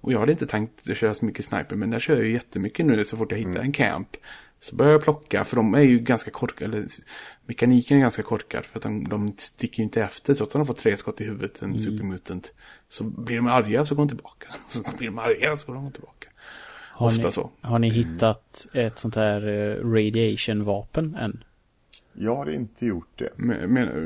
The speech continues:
Speaker 1: radiation? Nej,
Speaker 3: Jag,
Speaker 1: alltså
Speaker 3: jag stötte
Speaker 1: ja.
Speaker 3: på Children of the Atom, Atom. Och
Speaker 1: Ja.
Speaker 3: de hade typ, eh, alltså puffror som gjorde att
Speaker 1: Ja,
Speaker 3: jag fick
Speaker 1: just det.
Speaker 3: mega radiation. Alltså ett par
Speaker 1: Just
Speaker 3: skott
Speaker 1: det.
Speaker 3: så var den nere på halva mätaren.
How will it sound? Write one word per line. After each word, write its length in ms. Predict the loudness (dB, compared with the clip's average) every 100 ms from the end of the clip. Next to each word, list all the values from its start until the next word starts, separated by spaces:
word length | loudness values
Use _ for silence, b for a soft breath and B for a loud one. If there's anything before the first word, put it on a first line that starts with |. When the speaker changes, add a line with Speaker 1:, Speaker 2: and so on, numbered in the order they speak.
| -2
Speaker 1:
radiation? 600 | -2 -2 -6 -6 -12 -16
Nej, 400 | -10 -4 -4 0 4
Speaker 3:
Jag, 120 | 6
Speaker 1:
alltså 280 | 6 6 4
Speaker 3:
jag 100 | 4
stötte 260 | 2 0 0
Speaker 1:
ja. 60 |
Speaker 3:
på 380 | 4 4 4 4
Children 440 | 2 2 2 2 0
of 100 | 0
the 100 | 0
Atom, 580 | -2 -2 0 2 0 -4 -6
Atom. 420 | -2 0 0 -2 B 0
Och 60 | 4
Speaker 1:
Ja. 40 |
Speaker 3:
de 180 | 6 6
hade 380 | 6 6 6 6
typ, 340 | 2 0 -4 -10 -16 -10 0
eh, 340 | 4 6 6
alltså 400 | 2 4 4 4 0 -14 _
puffror 500 | 6 6 4 4 6
som 240 | 6 4 6
gjorde 260 | 6 6
att 120 | 4 6
Speaker 1:
Ja, 60 |
Speaker 3:
jag 100 | 4
fick 180 | 6 2
Speaker 1:
just 460 | 2 -6 -8 -10 -2
det. 100 | 4 6 8
Speaker 3:
mega 640 | 8 8 8 6 4 2 4
radiation. 580 | 6 6 6 4 2 -2
Alltså 160 | 0 0
ett 120 | 4
par 120 | 6
Speaker 1:
Just 120 | 6
Speaker 3:
skott 200 | 4 0
Speaker 1:
det. 100 | 2
Speaker 3:
så 140 | 2 6
var 120 | 8
den 140 | 8
nere 100 | 6
på 120 | 6 0
halva 520 | 2 4 4 4 4
mätaren. 720 | 4 2 2 0 0 0